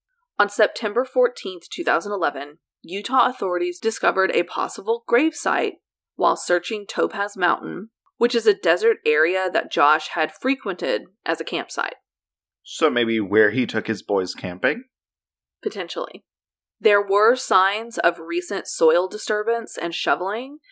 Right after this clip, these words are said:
Speaker 1: which is something that I find so interesting that they can tell even, you know,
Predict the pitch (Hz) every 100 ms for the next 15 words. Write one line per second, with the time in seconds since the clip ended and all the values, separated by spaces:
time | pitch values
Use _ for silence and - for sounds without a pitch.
0 | - _ 226 226 220 226 208 254 254 196
1 | - 170 165 160 - - 156 160 151 165
2 | 165 - 185 185 185 - 175 165 151 -
3 | - - _ _ 175 190 190 196 196 165
4 | 165 160 160 160 - 196 185 175 156 135
5 | - _ _ _ 185 170 98 -